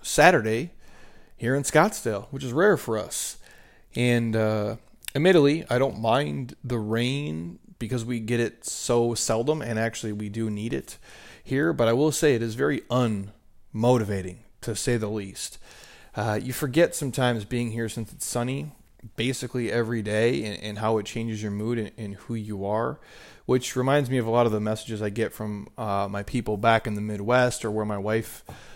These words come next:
uh, grew up in kind of the Portland, Seattle area. People will shoot me a message and they'll list all their fitness goals. They'll be like, "Hey, Jeremy, I live in, in, you know, Wisconsin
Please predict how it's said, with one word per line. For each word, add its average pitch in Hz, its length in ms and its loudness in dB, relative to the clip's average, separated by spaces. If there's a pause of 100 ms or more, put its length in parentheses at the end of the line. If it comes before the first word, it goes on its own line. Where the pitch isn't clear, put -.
(140)
uh, 104 160 2
grew 107 260 -2
up - 100 -2
in 104 80 -4
kind 107 120 -2
of 104 60 -2
the 98 80 -4
Portland, 101 420 -6
Seattle 104 340 -2
area. 98 500 -2 (420)
People 120 280 -2
will 110 80 0
shoot 117 200 -4
me 107 100 -2
a 104 60 -4
message 107 440 -2
and 101 180 -4
they'll 98 180 -4
list 113 200 0
all 107 80 0
their 101 120 -6
fitness 127 360 -2
goals. 120 340 2
They'll 110 80 -6
be 104 100 -4
like, 104 120 -4
"Hey, 165 160 2
Jeremy, 147 320 -2
I 135 60 0
live 139 380 0
in, 135 60 -2
in, 123 300 -2
you 110 120 -6
know, 110 100 -2
Wisconsin 139 760 0